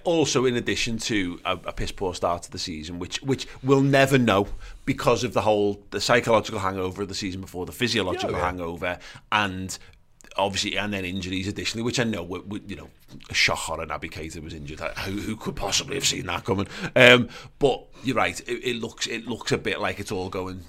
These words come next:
Speaker 1: tits up at once, and then you, yeah, you, you, you're searching for the reasons on it and stuff. But you're right.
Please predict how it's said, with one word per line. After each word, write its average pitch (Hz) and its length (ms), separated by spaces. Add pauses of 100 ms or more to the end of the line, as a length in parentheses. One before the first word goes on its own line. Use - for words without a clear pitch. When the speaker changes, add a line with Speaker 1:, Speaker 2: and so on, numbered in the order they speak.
(500)
Speaker 1:
tits - 320
up 98 140
at 101 100
once, 90 320
and 110 100
then 95 120
you, 95 160 (560)
yeah, 82 160 (120)
you, 92 160
you, 95 140
you're 98 340
searching 92 440
for 101 80
the 92 100
reasons 87 460
on 101 100
it 101 80
and - 100
stuff. - 240
But 95 140
you're 90 100
right. 90 260